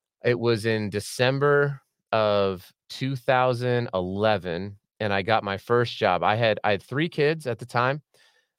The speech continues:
I had made about forty-five thousand dollars total the year before, and we were in the hurt box financially, my wife and I were,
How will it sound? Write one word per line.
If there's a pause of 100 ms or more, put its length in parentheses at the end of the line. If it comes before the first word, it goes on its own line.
I
had
made
about
forty-five
thousand
dollars
total
the
year
before, (580)
and
we
were
in
the
hurt
box
financially,
my
wife
and
I
were,